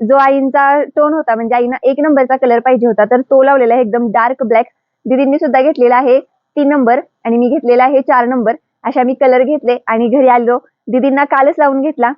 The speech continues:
मी आणि आज आईंना लावला. तर आईंना सुद्धा छान केसांना कलर आलेला आहे आणि दीदींच्या सुद्धा केसांना छानच कलर आलेला आहे. आईंचं हे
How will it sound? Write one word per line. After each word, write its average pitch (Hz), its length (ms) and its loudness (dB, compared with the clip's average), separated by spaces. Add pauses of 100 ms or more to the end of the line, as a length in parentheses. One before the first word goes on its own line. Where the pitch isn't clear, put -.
(140)
मी 262 320 -2
आणि 226 200 0
आज 247 180 0 (340)
आईंना 269 360 2
लावला. 254 260 2
तर - 360 -10
आईंना 240 300 0
सुद्धा 262 260 -2
छान 254 280 -6
केसांना 254 340 -2
कलर 240 260 2
आलेला 240 260 2
आहे 277 160 0 (280)
आणि 240 140 0
दीदींच्या 262 360 0
सुद्धा 262 220 -2
केसांना 269 400 -2
छानच 254 420 -2
कलर 254 220 2
आलेला 220 280 2
आहे. 240 200 -2 (1700)
आईंचं 262 340 2
हे 294 240 2